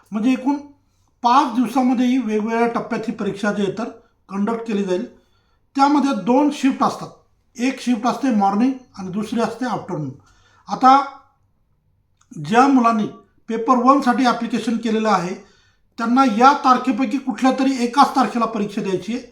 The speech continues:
आणि वेळ जी असणार आहे ती तुमच्या हॉल तिकीटवर नमूद केलेली असते, त्या वेळेनुसार तुम्हाला परीक्षा सेंटरवर जायचं असणार आहे. So पहिली जी शिफ्ट आहे ती नऊ ते बारा आहे, म्हणजे तीन तासाचा आपला हा पेपर असेल. फर्स्ट शिफ्ट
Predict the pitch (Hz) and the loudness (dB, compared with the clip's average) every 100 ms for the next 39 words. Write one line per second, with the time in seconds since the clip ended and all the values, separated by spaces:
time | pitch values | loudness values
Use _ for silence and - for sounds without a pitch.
0 | _ _ _ - 233 170 185 277 320 302 | _ _ _ -6 -4 -2 0 2 2 2
1 | 277 - 247 226 - - _ _ - 220 | 2 2 0 0 -4 -10 _ _ -18 -8
2 | 247 220 285 - 190 254 214 226 262 240 | -4 -2 -2 -2 -6 -6 -6 -2 0 2
3 | 208 233 285 - 254 233 226 226 262 - | 2 2 2 2 2 4 2 0 -8 -12
4 | _ _ _ _ 269 285 254 247 233 233 | _ _ _ _ 0 2 2 2 0 -2
5 | - 233 214 208 - 202 202 214 185 165 | -4 -2 0 0 -2 -4 -4 -6 -8 -8
6 | 185 240 - - _ _ 139 202 202 202 | -6 -6 -8 -16 _ _ -8 -4 -4 -4
7 | 180 170 151 - _ _ _ _ 269 262 | -8 -10 -14 -16 _ _ _ _ -4 0
8 | 240 240 285 302 - 269 233 233 262 - | 2 4 6 4 2 0 2 2 2 -2
9 | - _ _ _ _ _ _ _ _ _ | -14 _ _ _ _ _ _ _ _ _
10 | _ _ _ _ 269 254 240 240 269 202 | _ _ _ _ 4 6 4 2 2 4
11 | 214 202 160 143 - - _ _ 202 214 | 4 4 0 -6 -14 -20 _ _ -10 -10
12 | 220 262 262 254 - 233 233 214 233 175 | -2 0 2 0 -2 0 0 0 0 0
13 | 190 208 190 208 208 269 262 _ _ _ | 0 -4 -2 -2 -2 -4 -8 _ _ _
14 | _ _ - 254 262 269 277 - | _ _ -2 2 2 2 -4 -6